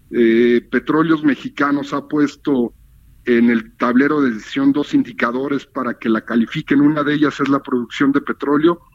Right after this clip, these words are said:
y otra es la incorporación de reservas. Con respecto a la producción de petróleo, el plan de negocios de la empresa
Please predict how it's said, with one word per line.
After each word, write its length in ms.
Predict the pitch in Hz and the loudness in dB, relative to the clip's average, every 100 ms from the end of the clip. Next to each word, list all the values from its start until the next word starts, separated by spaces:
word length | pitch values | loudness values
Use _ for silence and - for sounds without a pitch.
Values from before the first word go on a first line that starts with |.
| - - _ | -20 -20 _
y 120 | - 127 | -2 -2
otra 280 | 135 139 | 0 0
es 80 | 139 | 0
la 80 | 139 | 0
incorporación 760 | 123 117 107 117 117 - 135 135 | 0 -6 -10 -8 -6 -4 -2 0
de 80 | |
reservas. 600 | 127 120 151 143 110 - - - _ _ - | 0 -2 -2 -2 -4 -6 -18 -20 _ _ -2
Con 220 | 139 131 | 2 2
respecto 680 | 135 - - 139 - 143 135 | 2 -2 -6 -8 -4 0 2
a 40 | |
la 160 | 135 127 | 0 -2
producción 500 | 143 139 127 170 185 | -4 -4 -4 -4 -4
de 80 | 180 | -2
petróleo, 840 | 151 - 156 160 156 160 160 147 | -4 -2 0 2 2 2 2 0
el 160 | 135 127 | -4 -2
plan 220 | 147 147 | 0 2
de 80 | 151 | 4
negocios 460 | 143 139 143 151 135 | 4 4 0 -2 0
de 100 | 117 | 0
la 80 | |
empresa 640 | 117 - 143 139 147 151 | -2 -2 -2 -2 -2 -4